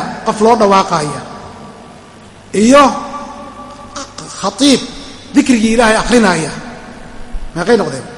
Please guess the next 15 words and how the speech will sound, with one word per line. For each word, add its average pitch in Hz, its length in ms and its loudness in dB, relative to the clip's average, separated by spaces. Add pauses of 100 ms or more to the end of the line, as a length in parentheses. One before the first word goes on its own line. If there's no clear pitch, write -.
(920)
Saddex 170 300 -2
bay 151 120 -4
noqdeen. 127 300 -10 (600)
Ah, 151 140 -14 (480)
intaas 240 380 2
bay 220 100 4
ku 247 100 0
rumoobi 226 280 4
kartaa 180 240 -2
aayaddu. 170 280 -2 (1040)
Kuwaa 254 240 6
mid, 254 140 4 (160)
waa 233 180 6
kii 247 180 -2
dhawaaqay, 233 420 6